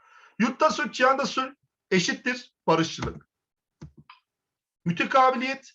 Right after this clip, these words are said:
eşitlik, karşılıklı davranmak demektir. Bunlar Atatürk'ün dış politika ilkeleri. Gördüğünüz gibi çeşitli dönemlerde arkadaşlar bu konuyla ilgili,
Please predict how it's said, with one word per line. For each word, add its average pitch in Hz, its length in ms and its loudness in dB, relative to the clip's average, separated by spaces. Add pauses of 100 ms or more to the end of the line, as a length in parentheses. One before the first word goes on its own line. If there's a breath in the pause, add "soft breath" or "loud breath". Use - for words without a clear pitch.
eşitlik, 226 540 -2
karşılıklı 208 600 -2
davranmak 190 680 2
demektir. 135 640 -8 (1800)
Bunlar 269 340 -4
Atatürk'ün 214 480 2
dış 226 200 -6
politika 190 280 -2
ilkeleri. 170 420 -4
Gördüğünüz 226 520 4
gibi 170 280 -4
çeşitli 196 420 -2
dönemlerde 175 500 2
arkadaşlar 170 640 -4
bu 170 60 -8
konuyla 190 380 0
ilgili, 147 360 -2